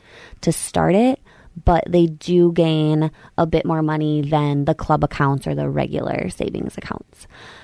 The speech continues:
Um, those do have a little bit of restrictions on withdrawing your money. You would have to maybe do a minimum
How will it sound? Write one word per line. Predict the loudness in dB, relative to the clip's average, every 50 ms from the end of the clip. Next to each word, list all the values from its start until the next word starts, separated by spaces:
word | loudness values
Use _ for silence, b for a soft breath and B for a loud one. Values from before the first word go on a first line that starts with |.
| B B
Um, | 0 0 2 2 2 0 -2 -4 _ -6
those | -2 0 0 2 2 0 -2 -4 -10
do | -16 -10 -6 -2 0 0 0 0
have | -2 -4 -4 -2 0 2 2 2 0 0 -2 -4 -4 B B B B B B _
a | 0 0
little | 2 4 4 4 4 2 2
bit | 2 0 0
of | 0 -2
restrictions | -4 -6 -8 -10 -12 -8 -4 -2 0 0 0 0 -2 -2
on | 0 0 2 2 2 2 2 2 2 0 -2 -6 _ _ _ _ _ _ _ _ _ _ -18 -8
withdrawing | -2 0 0 0 -2 -2 -2 0 0 2 2 2 2 2 2 2
your | 2 2 2
money. | 2 4 4 4 2 2 0
You | 0 -2 -2 0 0
would | 0 0 0
have | -2 -2 -4 -4
to | -2 -2 -2 0
maybe | 0 0 0 -2 -2 -2
do | 0 0 0
a | 0
minimum | 0 0 -2 0 -2 -2 0 -2 -2 -4